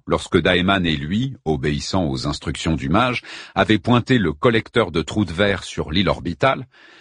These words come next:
c'était dans le but de détruire l'immonde table sur laquelle Caliban festoyait depuis des siècles, se repaissant des cadavres des humains envoyés à l'infirmerie une fois venu leur dernier vin.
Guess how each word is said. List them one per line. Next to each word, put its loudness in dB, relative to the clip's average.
c'était 2
dans 4
le 6
but -4
de 2
détruire 0
l'immonde 2
table 0
sur -6
laquelle 0
Caliban 0
festoyait -4
depuis -8
des -4
siècles, -8
se 2
repaissant 2
des -2
cadavres 0
des -4
humains 0
envoyés 4
à 2
l'infirmerie -2
une 4
fois 0
venu 0
leur -2
dernier -4
vin. -14